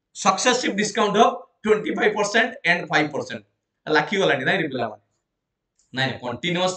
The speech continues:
ପିଲାମାନେ, ମୁଁ ଯେତେବେଳେ ମ୍ୟାଥ୍ କ୍ଲାସ୍ କରେ, ଆବାଜ ବି ଟିକେ ଜୋର ରହେ, କଣ୍ଟିନ୍ୟୁଅସ୍ କରେ, ହେଲା, ଟିକେ ଲାଖିଯାଉ। ରିୟା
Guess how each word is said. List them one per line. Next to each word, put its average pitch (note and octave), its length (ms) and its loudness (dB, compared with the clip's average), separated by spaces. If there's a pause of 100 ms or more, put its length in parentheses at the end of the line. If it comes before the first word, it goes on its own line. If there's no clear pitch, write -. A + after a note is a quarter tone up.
(120)
ପିଲାମାନେ, D#3+ 320 0
ମୁଁ D#3 220 0
ଯେତେବେଳେ D#3 240 2
ମ୍ୟାଥ୍ C#3+ 280 2
କ୍ଲାସ୍ E3+ 260 2
କରେ, C3 200 2 (520)
ଆବାଜ C#3 340 2
ବି E3+ 140 -6
ଟିକେ E3 200 0
ଜୋର D3+ 320 0
ରହେ, F3+ 100 2
କଣ୍ଟିନ୍ୟୁଅସ୍ D3+ 560 -2
କରେ, G#2+ 200 -6 (100)
ହେଲା, F3 160 0 (480)
ଟିକେ C#3 180 0 (440)
ଲାଖିଯାଉ। C#3 500 -2 (600)
ରିୟା E3 320 6